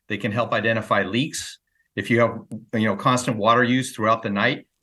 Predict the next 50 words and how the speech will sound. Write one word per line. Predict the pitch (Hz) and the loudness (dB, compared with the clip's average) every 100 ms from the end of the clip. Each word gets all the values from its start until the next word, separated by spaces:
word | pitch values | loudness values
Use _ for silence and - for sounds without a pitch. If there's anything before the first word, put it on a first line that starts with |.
| _ - | _ -6
that | 107 | 0
might | 113 110 110 104 | 2 0 -2 -4
be | 113 | 0
an | 113 | 2
indication | 113 104 123 117 - 117 | 0 0 0 0 -2 -4
that | 107 | -2
you've | 98 | 0
got | 107 90 | 0 0
a | |
leak, | 98 127 110 | 0 -2 0
leak | 117 143 | 0 0
somewhere | 143 131 139 | 0 0 2
in | 139 | 2
your | 135 | 2
home. | 127 139 170 - _ _ _ - | 2 0 -2 -8 _ _ _ -2
Uh, | 117 110 107 101 - - | 2 4 4 0 -8 -2
they | 120 | 0
can | 123 123 | 2 4
help | 147 160 | 2 2
you | |
use | 151 139 | 0 2
water | 139 135 | 4 4
more | 135 127 | 4 2
efficiently | - 131 123 117 | 0 -6 -4 -2
in | 110 | 0
a | 104 | 2
lot | 107 104 | 2 2
of | |
ways, | 101 107 101 | 2 0 0
and | 110 131 | 2 4
they | |
are | 139 160 | 6 4
available | 131 147 151 110 113 120 - _ _ - | 4 4 2 0 -2 -2 -8 _ _ -2
on | 120 | 2
the | 127 | 4
market. | 120 120 139 143 143 | 4 2 2 -2 -2
East | 120 123 | -6 -2
Bay | 127 | 0
Mud, | 117 120 123 113 - | 4 4 4 2 -4
if | 113 | -6
you | 131 | 0
go | 120 | 0
to | 120 123 | 2 -2
E | |
B | 127 123 | 0 2
M | 120 | 2
U | 117 | 2
D | 107 117 | 0 0
dot | 110 101 | 0 -2
com, | - 135 135 135 | -2 0 2 0